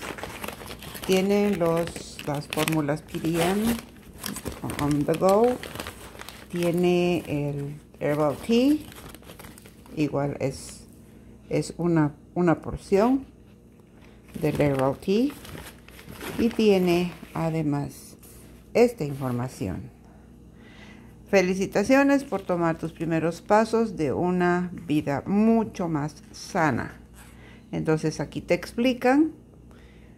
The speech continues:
qué es lo que puedes hacer para, am, vivir más sanamente, ¿no?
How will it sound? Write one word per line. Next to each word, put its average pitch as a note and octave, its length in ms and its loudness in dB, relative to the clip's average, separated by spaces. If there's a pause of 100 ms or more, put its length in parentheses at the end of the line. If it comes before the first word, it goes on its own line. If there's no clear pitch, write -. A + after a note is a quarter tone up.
(280)
qué F#3 300 4
es F#3 120 0
lo E3+ 160 0
que E3 120 -4
puedes D3+ 560 -4 (100)
hacer D3 380 -4
para, D3+ 640 0 (1040)
am, C#3 600 0 (760)
vivir E3 400 0
más D#3 220 4
sanamente, C#3 840 -6
¿no? A#2 280 0